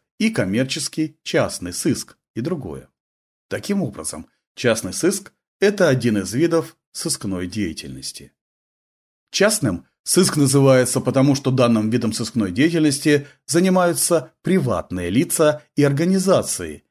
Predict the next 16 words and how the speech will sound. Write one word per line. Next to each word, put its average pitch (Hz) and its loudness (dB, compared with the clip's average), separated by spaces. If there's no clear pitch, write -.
не 117 4
имеющие 95 -2
отношения 147 0
к - -4
государственным 113 0
правоохранительным 90 -6
структурам. 98 -12
Государство 151 0
с - -10
момента 98 -2
своего 101 -2
появления 110 -2
и 131 0
до 131 2
настоящего 139 2
времени, 87 -2